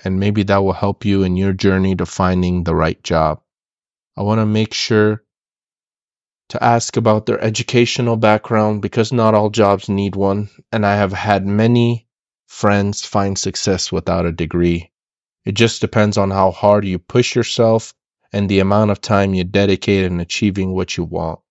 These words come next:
A great example is my younger brother, who is a very successful insurance underwriter, and once he figured out he was good at what he did, he dropped out of college. After all, we go to college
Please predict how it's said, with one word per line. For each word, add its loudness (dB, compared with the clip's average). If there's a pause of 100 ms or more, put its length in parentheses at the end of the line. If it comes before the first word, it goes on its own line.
(520)
A -6
great 4
example 0 (240)
is -6
my 0
younger 2
brother, 0
who -4
is -4
a -6
very 4
successful -2
insurance -4
underwriter, -2 (440)
and -2
once 0
he -2
figured 2
out 2
he -2
was -2 (320)
good 2
at 2
what -4
he -4
did, -2
he -8
dropped -2
out 0
of -6
college. -8 (580)
After 0
all, 2 (1040)
we 0
go 4
to 2
college 0